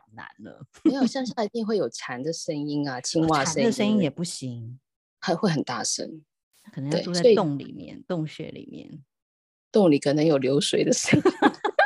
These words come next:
Speaker 1: 好吧，非常人，就是不能用常人的那个思想去，去，去考虑了。
Speaker 2: 真的是，我，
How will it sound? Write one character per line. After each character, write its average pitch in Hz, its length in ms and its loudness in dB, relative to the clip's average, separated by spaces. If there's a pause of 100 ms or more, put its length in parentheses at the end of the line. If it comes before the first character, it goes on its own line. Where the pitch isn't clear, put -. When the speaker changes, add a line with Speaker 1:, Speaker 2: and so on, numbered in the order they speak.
(1600)
Speaker 1:
好 - 280 -4
吧， 135 280 -4 (200)
非 175 160 4
常 143 280 -2
人， 147 300 -6
就 156 160 -2
是 147 280 -6
不 - 120 -4
能 151 160 4
用 165 180 0
常 135 280 -4
人 123 180 -4
的 127 200 -6
那 160 140 -4
个 127 200 -2
思 160 260 -2
想 - 260 -6
去， 117 460 -2
去， 139 280 -2
去 139 460 -2
考 233 260 -4
虑 - 280 -2
了。 - 0 -
Speaker 2:
真 - 0 -
的 - 80 -4
是， - 40 -4
我， 147 40 -8